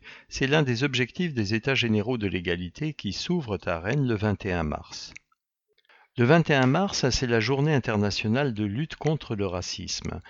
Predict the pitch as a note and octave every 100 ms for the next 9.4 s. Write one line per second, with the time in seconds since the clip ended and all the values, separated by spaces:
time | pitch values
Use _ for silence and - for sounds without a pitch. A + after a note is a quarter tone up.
0 | - - - F#2 F#2 B2+ C#3+ - G2 G2+
1 | - B2 A2 F#2 G2 F#2+ - D#3+ C#3 F#2
2 | F#2+ G#2+ G2+ G2 G2 G#2+ D3 A2+ G2 F#2
3 | F2+ F2+ - D#2 D#2+ - - _ _ _
4 | A2 F#2+ F#2+ - F#2 F2+ - _ _ _
5 | - G#2+ - G#2+ G2+ - F#2+ G#2 A#2 D#3
6 | F3 _ A2 G#2 F#2 - G2 - F#2+ A2
7 | D#3 - F#2+ - G2 - A#2 C#3+ D3 G2+
8 | - A#2+ G#2 F2+ G#2 - - G#2 F#2 F#2
9 | - A#2 C3